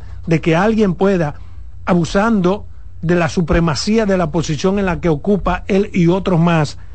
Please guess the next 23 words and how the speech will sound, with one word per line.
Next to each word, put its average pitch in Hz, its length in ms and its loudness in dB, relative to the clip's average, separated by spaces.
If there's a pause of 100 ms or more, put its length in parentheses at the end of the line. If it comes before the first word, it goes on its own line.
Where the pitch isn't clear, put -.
(500)
coño, 151 300 0
apoderarse 151 720 0
de 190 60 0
un 185 160 0
barrio 202 340 0
completo 185 540 -2
en 156 60 4
lo 143 120 2
que 170 100 0
han 190 100 0
vivido 185 500 0 (920)
miles 208 360 4
de 180 100 2
personas. 175 680 -2 (520)
Digamos 165 420 2
que 226 140 2
esas 208 240 0
personas 202 640 2
están 185 280 -2
allí 185 220 2
de 170 140 2
forma 180 340 2
irregular, 160 580 2